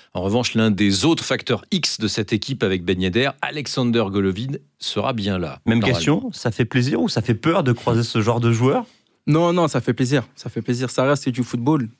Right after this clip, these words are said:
Speaker 3: C'est, euh, c'est des êtres humains comme nous tous. Et, euh, ce qui fera la différence, bah, c'est juste, euh, je pense, l'efficacité, tout simplement.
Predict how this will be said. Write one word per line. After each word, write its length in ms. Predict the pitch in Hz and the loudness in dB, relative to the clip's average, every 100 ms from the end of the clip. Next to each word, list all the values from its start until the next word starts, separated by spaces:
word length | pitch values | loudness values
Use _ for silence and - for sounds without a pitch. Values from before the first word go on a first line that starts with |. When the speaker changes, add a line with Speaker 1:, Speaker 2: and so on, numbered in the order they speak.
| _ _ | _ _
Speaker 3:
C'est, 240 | - 120 117 | -8 -2 0
euh, 280 | 120 120 | 2 0
c'est 160 | 113 117 | -2 -2
des 180 | 117 113 | 0 0
êtres 220 | 113 - | -2 0
humains 120 | 123 | 0
comme 200 | - 117 | 2 2
nous 100 | 113 | 2
tous. 320 | 117 147 - _ _ _ _ _ _ - - - | 2 0 0 _ _ _ _ _ _ -18 -8 0
Et, 160 | 113 | 2
euh, 160 | 110 110 | 2 0
ce 80 | - | -2
qui 120 | 113 | -4
fera 160 | - | 0
la 80 | 113 | 0
différence, 480 | 110 110 113 120 123 | -2 -4 -2 -2 -2
bah, 100 | 120 | -6
c'est 160 | - 110 | -4 -4
juste, 280 | 117 113 | -4 -2
euh, 340 | 113 110 113 110 | 0 0 -2 -4
je 120 | 107 - | -8 -2
pense, 220 | 120 - | -2 0
l'efficacité, 640 | 113 - 117 107 113 131 | -4 -2 -4 -4 0 0
tout 100 | 131 | 0
simplement. 420 | - 131 113 120 | -10 -6 -4 -4